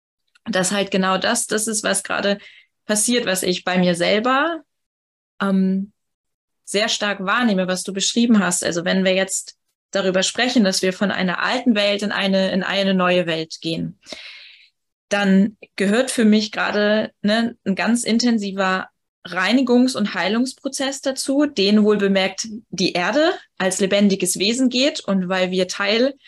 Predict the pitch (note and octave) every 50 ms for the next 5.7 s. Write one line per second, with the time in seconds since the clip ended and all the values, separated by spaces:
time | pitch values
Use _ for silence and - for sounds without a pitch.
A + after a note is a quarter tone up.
0 | - - _ _ _ _ _ _ - - A3 G3+ - G#3 A3 G#3+ A#3 A3+ A#3 G#3
1 | G#3+ A#3+ B3 C#4+ E4+ E4+ - F#3+ F#3+ F#3 G3+ F#3+ F#3 G3 F#3+ - - G3+ G3 F#3
2 | G3 G3 G3 - - - - F#3+ F3+ F3+ - - F#3 F#3 F#3 - - - F3+ F3+
3 | - - - - G#3+ A3 B3 C#4 C#4+ B3+ B3 B3 B3 - B3 C4 C#4+ C4 A3 G#3+
4 | - G#3+ - - F3+ - - - F#3 F#3 - - F#3+ F#3+ - - F#3+ - G#3+ A3+
5 | A#3 A#3+ G#3+ A3+ A3 A3+ A#3+ A#3+ A#3+ A#3+ A#3+ A#3 A#3+ A#3+